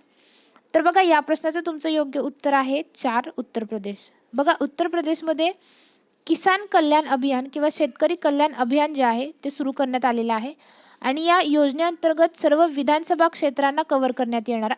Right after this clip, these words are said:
आहे, विद्यार्थी मित्रांनो. बघा, शेतकऱ्यांची मिळकत डबल करण्यासाठी ही योजना किंवा हे अभियान जे आहे, ते उत्तर प्रदेश राज्य सरकारने सुरू केलेलं आहे. तर बघा, उत्तर प्रदेशमध्ये हे अभियान सुरू करण्यात आलेलं आहे आणि हे आहे मॅपमध्ये उत्तर प्रदेश.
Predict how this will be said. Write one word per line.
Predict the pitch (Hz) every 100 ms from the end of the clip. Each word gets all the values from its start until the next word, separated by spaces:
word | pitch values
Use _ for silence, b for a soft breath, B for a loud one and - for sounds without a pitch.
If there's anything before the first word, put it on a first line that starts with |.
| -
आहे, | 233
विद्यार्थी | 214 202 208 208
मित्रांनो. | 202 - 202 202 - b b b b
बघा, | 254 320
शेतकऱ्यांची | 370 349 - 339 349 349
मिळकत | 381 339 294 294 349 - 254
डबल | 247 269 359
करण्यासाठी | 381 302 262 262 226 285 339
ही | - 311
योजना | 285 262 247 302
किंवा | 320 320 302
हे | 302
अभियान | 262 254 269 311
जे | 277
आहे, | 247 247 330 B B B -
ते | 320
उत्तर | 285 - 320
प्रदेश | 330 320 339
राज्य | 302 240 262
सरकारने | 285 262 262 285
सुरू | - 240 226
केलेलं | 240 226 202 453 b b
आहे. | 208 208 202 - _ _ _ _ _ _ _ _ _ _ _ _ _ _ -
तर |
बघा, | 285 320 349
उत्तर | 302 - 330
प्रदेशमध्ये | 349 320 330 330 302
हे | 320 330
अभियान | 302 269 294
सुरू | 302 262
करण्यात | 294 302 285 269
आलेलं | 262 262 262
आहे | 247 254 285
आणि | 247 247 262 269 -
हे | 247
आहे | 254 254
मॅपमध्ये | 269 247 233 240 240
उत्तर | 226 - 269
प्रदेश. | 262 214 233